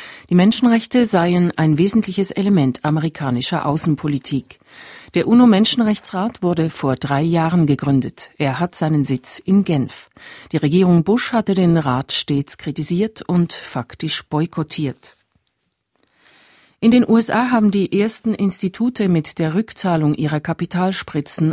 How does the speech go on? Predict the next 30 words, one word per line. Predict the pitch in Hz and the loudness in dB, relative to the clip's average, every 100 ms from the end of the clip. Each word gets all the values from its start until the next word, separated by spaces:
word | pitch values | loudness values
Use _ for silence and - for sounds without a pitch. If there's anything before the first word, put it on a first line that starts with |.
| - | -2
aus | 135 131 - | -4 -4 -2
dem | 160 | -2
Hilfsprogramm | 147 165 170 - - 143 - 120 117 | 0 -2 -2 -4 -4 -8 -6 -6 -6
begonnen. | 123 131 123 113 - - - - | -6 -2 -2 -4 -10 -20 -20 -12
Dabei | 147 151 190 | -4 -2 2
handelt | 240 233 220 | 2 2 -2
es | 214 | -2
sich | 202 - | -2 -2
um | 175 | -2
vier | 160 - 202 220 220 | -2 -2 0 2 0
Regionalbanken. | 160 165 190 170 131 135 123 120 123 - | -4 -2 0 0 0 -2 -4 -4 -8 -8
Sie | - 147 | -6 -6
zahlten | - 156 180 170 | -4 -4 -2 -2
nach | 143 - | -4 -4
eigenen | 151 180 165 135 | -4 0 0 0
Angaben | 135 147 151 170 220 254 - | -2 -2 0 0 2 2 0
knapp | - 170 - - | -2 -2 -4 -6
dreihundertvierzig | 151 175 196 190 - 165 - 160 | -2 0 0 -2 -4 -6 -6 -4
Millionen | 156 151 147 147 143 | -4 -2 0 0 -2
Dollar | 120 120 127 | -2 -2 -4
zurück. | - 185 170 - - _ - - - - - | -4 -2 -2 -4 -10 _ -20 -20 -20 -14 -4
Auch | 180 185 | -4 0
mehrere | 202 202 196 185 175 | 2 2 0 0 0
größere | 170 - 190 247 - 170 147 135 | -2 0 0 0 -2 -2 -2 -2
Häuser, | 135 135 147 175 208 - - - | -2 -2 0 -2 -2 -8 -16 -2
wie | 131 | -2
die | 131 127 | 0 -2
Bank | 139 139 143 | -4 -4 -6
of | - | -4
America, | 151 156 170 180 | 0 2 0 0